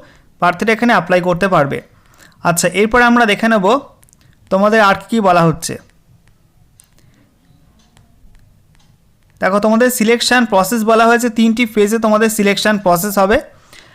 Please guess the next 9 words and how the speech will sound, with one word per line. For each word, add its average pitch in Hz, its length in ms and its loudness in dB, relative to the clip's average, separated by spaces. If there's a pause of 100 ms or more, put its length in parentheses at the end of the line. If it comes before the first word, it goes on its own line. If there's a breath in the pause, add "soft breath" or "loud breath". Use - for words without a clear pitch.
(300 soft breath)
তো 190 120 -4
এখানে 233 200 2 (280)
ফেজ 233 200 2 (100)
ওয়ান 240 180 2
রয়েছে 240 220 0 (140)
প্রিলি 226 300 2
পরীক্ষা, 170 280 0 (100)
যেখানে 226 240 0 (120)
তোমাদের 220 260 2